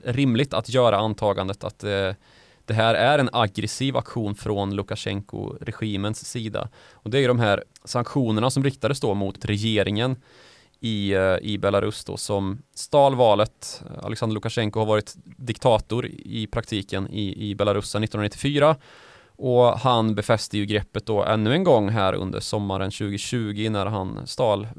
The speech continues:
stal valet. Och le-, det ledde ju till stora omvälvanden i den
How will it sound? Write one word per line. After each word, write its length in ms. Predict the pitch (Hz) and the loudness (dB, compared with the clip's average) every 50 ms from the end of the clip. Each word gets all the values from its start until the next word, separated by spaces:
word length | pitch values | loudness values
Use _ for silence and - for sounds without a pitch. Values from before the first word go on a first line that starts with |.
| - - | -16 -16
stal 300 | 127 - - 117 107 107 | -12 -6 -2 0 0 2
valet. 480 | 101 101 95 92 90 - _ - - - | 2 2 2 2 0 -4 _ -14 -20 -16
Och 400 | - 110 110 101 98 98 95 98 110 - _ _ - - - - _ _ _ | -10 -8 -4 -2 -2 -2 -2 -4 -6 -10 _ _ -20 -20 -20 -20 _ _ _
le-, 180 | - - 107 | -6 -4 -4
det 160 | - - 131 135 | -4 -2 0 0
ledde 220 | 135 135 120 117 | 2 2 2 0
ju 60 | 113 | -2
till 380 | 110 - - 110 107 107 104 104 | -2 -2 -2 0 0 0 -2 -4
stora 560 | - - 135 120 113 110 110 110 110 110 113 - _ _ _ _ _ _ _ _ _ _ _ - _ _ _ - - | -4 -4 -4 0 2 4 4 4 4 2 0 -6 _ _ _ _ _ _ _ _ _ _ _ -20 _ _ _ -16 -6
omvälvanden 1000 | - - 123 117 113 104 113 110 107 104 101 98 107 104 101 104 104 107 104 104 | 0 2 2 4 4 4 4 4 4 4 2 2 2 2 4 2 2 2 2 0
i 520 | - - 90 113 107 104 104 101 101 101 - | -2 -4 -4 -4 -4 -2 -2 -2 -2 -4 -4
den 460 | - - 120 110 107 101 101 98 98 | -4 -2 0 0 2 2 0 -2 -4